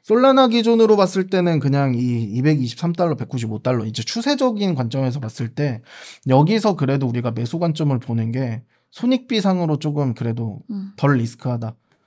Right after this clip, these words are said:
Speaker 1: 리스크 관리가 충분히 해낼 수 있으니까. 여기서 잡게 되면은 우리가 손절을 어디로 잡아야 되냐면 여기로 잡아야 돼요. 그럼 십육 퍼센트 손절 잡아야 되는데 손익비가 안 좋거든요. 얘가 여기서 더 올라봐야 비트코인이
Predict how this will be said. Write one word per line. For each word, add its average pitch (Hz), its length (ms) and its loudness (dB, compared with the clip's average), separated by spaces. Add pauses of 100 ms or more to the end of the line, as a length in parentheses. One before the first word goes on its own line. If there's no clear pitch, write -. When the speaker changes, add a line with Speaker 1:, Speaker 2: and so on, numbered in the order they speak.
(160)
Speaker 1:
리스크 123 260 -4
관리가 127 280 0
충분히 170 360 -4
해낼 180 240 -2
수 185 120 -10
있으니까. 117 480 -8 (280)
여기서 190 340 2
잡게 175 260 -2
되면은 147 460 0
우리가 127 260 -2
손절을 175 640 -4
어디로 151 260 -2
잡아야 131 260 -2
되냐면 113 340 -6
여기로 135 300 -4
잡아야 113 260 -6
돼요. 104 300 -12 (160)
그럼 156 160 4
십육 240 320 0
퍼센트 185 360 2
손절 131 240 0
잡아야 113 280 -2
되는데 110 480 -4 (100)
손익비가 226 420 -4
안 113 120 -4
좋거든요. 113 400 -6 (400)
얘가 160 240 8
여기서 143 220 2
더 135 120 -2
올라봐야 120 800 4 (420)
비트코인이 139 800 -2